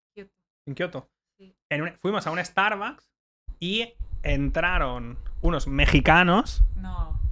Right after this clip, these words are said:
Speaker 1: es mentira.
Speaker 2: Mexicanos.
Speaker 1: Es
Speaker 2: Eran,
Speaker 1: mentira,
Speaker 2: no.
Speaker 1: eran estadounidenses.
Speaker 2: Eran mexica-, eran mexi-, estadounidenses. Yo creo, mi teoría es que eran estadounidenses de segunda generación. O sea, es decir, sus padres son mexicanos
Speaker 1: Bueno, pero
Speaker 2: y
Speaker 1: hablaban en
Speaker 2: ellos
Speaker 1: castellano, pero
Speaker 2: hablan-,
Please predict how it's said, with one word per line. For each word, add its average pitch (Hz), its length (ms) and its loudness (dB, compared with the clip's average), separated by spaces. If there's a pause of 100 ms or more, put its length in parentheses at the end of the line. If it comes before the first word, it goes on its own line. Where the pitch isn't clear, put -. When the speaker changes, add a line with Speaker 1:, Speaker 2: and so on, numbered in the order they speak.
Speaker 1:
es - 100 2
mentira. 254 800 0
Speaker 2:
Mexicanos. 175 840 6
Speaker 1:
Es 147 80 4
Speaker 2:
Eran, 202 220 6
Speaker 1:
mentira, 311 680 2
Speaker 2:
no. 269 100 -2
Speaker 1:
eran 330 200 0
estadounidenses. 277 1300 0
Speaker 2:
Eran 160 320 6
mexica-, 147 480 2
eran 185 260 4
mexi-, 160 340 0
estadounidenses. 160 580 2
Yo 175 100 4
creo, 214 220 2
mi 156 240 4
teoría 160 420 4
es 208 80 2
que 196 80 0
eran 214 160 4 (120)
estadounidenses 160 580 -2
de 175 100 -2
segunda 165 400 -2
generación. 127 680 -6 (680)
O - 60 -20
sea, 139 140 -2
es 135 60 -2
decir, 139 200 -6
sus 135 160 -8
padres 165 220 -4
son 139 140 -6
mexicanos 165 480 -4
Speaker 1:
Bueno, 208 180 -12
pero 151 120 -6
Speaker 2:
y - 40 -4
Speaker 1:
hablaban 156 160 -2
en 151 80 -4
Speaker 2:
ellos 156 140 -6
Speaker 1:
castellano, 190 440 -12
pero 196 220 -10
Speaker 2:
hablan-, 156 320 0